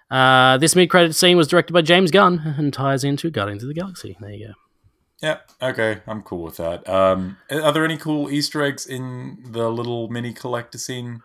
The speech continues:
Speaker 2: 'Cause I know there's a lot when we get to Guardians
Speaker 1: I mean,
Speaker 2: and we see the
Speaker 1: it,
Speaker 2: collector,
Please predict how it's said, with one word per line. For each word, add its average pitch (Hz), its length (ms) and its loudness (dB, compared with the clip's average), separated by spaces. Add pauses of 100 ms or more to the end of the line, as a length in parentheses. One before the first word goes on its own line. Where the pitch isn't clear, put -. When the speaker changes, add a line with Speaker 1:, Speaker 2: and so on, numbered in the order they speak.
(180)
Speaker 2:
'Cause 113 120 -4
I 131 60 4
know 151 200 4
there's 117 180 2
a 98 60 -2
lot 101 360 4
when 98 140 -4
we 98 80 -4
get 95 160 -4
to 95 60 -12
Guardians 95 280 2
Speaker 1:
I 123 220 2
mean, - 100 0
Speaker 2:
and 117 60 -4
we 117 60 -6
see 135 180 -6
the 139 60 -8
Speaker 1:
it, 127 40 -12
Speaker 2:
collector, 87 580 -8